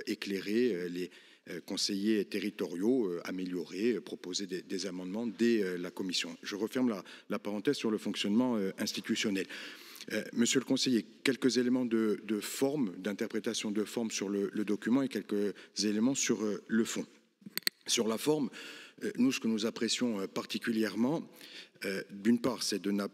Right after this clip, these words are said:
de ne pas avoir circonscrit l'innovation, euh, à sa seule, on va dire, dimension futuriste ou, ou, ou moderniste, et on l'a bien compris à travers différentes interventions,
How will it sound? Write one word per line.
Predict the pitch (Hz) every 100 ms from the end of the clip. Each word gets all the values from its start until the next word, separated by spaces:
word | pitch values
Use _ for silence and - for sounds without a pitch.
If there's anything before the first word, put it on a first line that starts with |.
| -
de | 101 90 95
ne | 98 101
pas | - 117 104
avoir | 101 107
circonscrit | - 110 104 98 -
l'innovation, | 101 104 98 104 - - 120 110 - -
euh, | 87 87
à | 87
sa | - 92
seule, | - 113 113 92 92
on | 87
va | 92
dire, | 98 98 95
dimension | 92 101 101 - 113
futuriste | 95 110 - 107 101 120 -
ou, | 98 98 -
ou, | 101 110
ou |
moderniste, | 101 101 101 92 120 156 -
et |
on | 87
l'a | 85
bien | 85 98
compris | 110 98 120
à |
travers | 101 101 95
différentes | 85 85 98 92 - 95 90
interventions, | 92 98 90 92 143